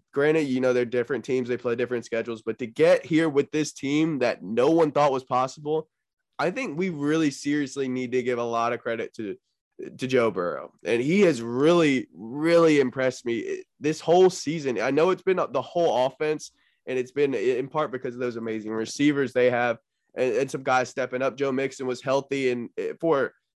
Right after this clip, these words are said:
you know, a full season for the first time in a while. And that defense had guys step up all over the field. And, uh,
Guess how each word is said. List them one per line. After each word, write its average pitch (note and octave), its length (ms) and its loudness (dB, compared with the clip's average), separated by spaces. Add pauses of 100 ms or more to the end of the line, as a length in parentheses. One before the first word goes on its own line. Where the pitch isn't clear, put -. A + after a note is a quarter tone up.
(100)
you D3 120 -2
know, C3+ 120 2
a C#3+ 120 0 (100)
full F3+ 220 4
season F3 340 -8
for F3 60 -6
the D3+ 80 0
first E3 240 -4
time E3 180 0
in D#3 60 -2
a D3 60 -2
while. D3 280 2
And C3 80 -2
that C#3+ 220 -6
defense D#3 360 -4
had C3+ 140 -4
guys C3+ 240 -2
step C#3+ 240 -4
up C#3 260 -4
all C#3+ 220 0
over C3+ 240 -2
the B2 120 -6
field. C3+ 360 -2
And, A#2 140 -2
uh, G2+ 80 -4